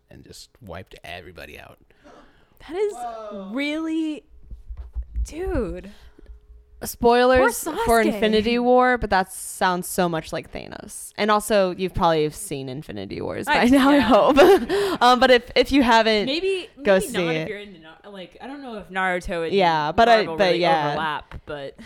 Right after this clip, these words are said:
Speaker 3: I th-, they do. I feel like
Speaker 2: But
Speaker 3: all
Speaker 2: everybody
Speaker 3: four,
Speaker 2: knows,
Speaker 3: all four
Speaker 2: everyone
Speaker 3: of
Speaker 2: knows
Speaker 3: us
Speaker 2: the
Speaker 3: watch
Speaker 2: general, like, emotions behind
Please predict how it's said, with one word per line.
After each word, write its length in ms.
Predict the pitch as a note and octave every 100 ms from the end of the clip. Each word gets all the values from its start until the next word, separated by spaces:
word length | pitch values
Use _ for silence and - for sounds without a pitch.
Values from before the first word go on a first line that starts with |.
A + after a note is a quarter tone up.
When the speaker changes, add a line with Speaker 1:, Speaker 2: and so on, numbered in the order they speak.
| - -
Speaker 3:
I 40 | C#5+
th-, 120 | - - -
they 100 | B4+
do. 320 | A4 B4 A#4 -
I 140 | C#4+ G4
feel 120 | A4+
like 100 | G4+
Speaker 2:
But 80 | -
Speaker 3:
all 60 | F4+
Speaker 2:
everybody 180 | A4
Speaker 3:
four, 80 | F#4
Speaker 2:
knows, 220 | F4+ F4 C#4+
Speaker 3:
all 140 | D#4
four 180 | - E4
Speaker 2:
everyone 120 | F4
Speaker 3:
of 60 | F#4
Speaker 2:
knows 220 | F#4+ G4+
Speaker 3:
us 60 | B3+
Speaker 2:
the 60 |
Speaker 3:
watch 100 | D#4
Speaker 2:
general, 500 | B3 A#3+ A3 G3 F3+ F3
like, 200 | F3 -
emotions 600 | F#3 E3+ E3+ E3 F3 E3
behind 600 | D#3 D#3 D#3+ D3 D3 D3+